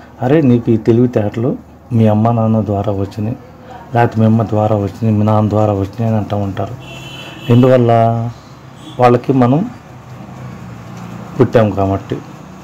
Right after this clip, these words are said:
వాళ్ళ జీన్స్ మనకు వచ్చినాయి అంటారు. ఇలా అనేక రకాలుగా అంటూ ఉంటారు. అది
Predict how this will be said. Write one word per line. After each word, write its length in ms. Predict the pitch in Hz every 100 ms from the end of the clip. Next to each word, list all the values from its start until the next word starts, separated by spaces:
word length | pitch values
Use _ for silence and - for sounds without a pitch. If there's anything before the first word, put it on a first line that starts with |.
| -
వాళ్ళ 360 | 123 117 113 120 - - - - - - - - - 120
జీన్స్ 280 | 135 127
మనకు 300 | 120 113 107
వచ్చినాయి 300 | 110 - 107
అంటారు. 400 | 104 101 101 110 175
ఇలా 140 | 139 135
అనేక 260 | 120 120
రకాలుగా 420 | 117 107 117 117
అంటూ 200 | 110 95
ఉంటారు. 380 | 98 95 104 110 - - _ - - - -
అది 320 | - 123 147